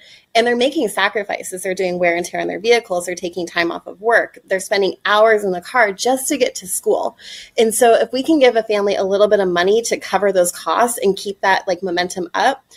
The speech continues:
that's a game changer. And we've seen reductions in absenteeism, academic gains. It's, it's truly transformational. And it's, it's been this behemoth issue, and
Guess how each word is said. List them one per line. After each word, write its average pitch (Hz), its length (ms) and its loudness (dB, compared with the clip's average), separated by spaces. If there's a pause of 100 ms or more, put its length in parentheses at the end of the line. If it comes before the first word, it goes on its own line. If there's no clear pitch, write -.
(240)
that's 285 220 0
a 294 40 -2
game 170 280 -4
changer. - 520 -4
And 208 100 2
we've 202 140 0
seen 196 380 0
reductions 190 480 -4
in 185 80 -2
absenteeism, 247 1000 2
academic 190 560 -4
gains. 220 640 4
It's, - 360 -2 (300)
it's - 160 2
truly 370 300 2
transformational. 190 720 0
And 175 80 2
it's, 175 120 -4
it's - 160 -4
been 233 200 4
this 220 240 4 (320)
behemoth 233 440 2
issue, 262 420 2
and 190 280 2